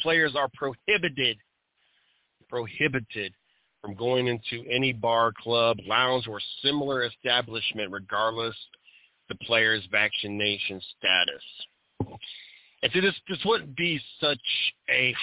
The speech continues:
hot topic at all, really.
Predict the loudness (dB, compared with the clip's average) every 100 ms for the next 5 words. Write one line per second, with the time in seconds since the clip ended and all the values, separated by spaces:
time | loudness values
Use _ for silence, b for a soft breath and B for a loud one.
0 | -2 0 0 -2 _ -8 0 0 0 -6
1 | -18 -18 -18 -18 _ _ _ _ _ _
2 | _ _ _ _ _ _ _ _ _ _
3 | _ _ _ _ _ 2 4 4 0 -6
4 | _ -2 -2 -2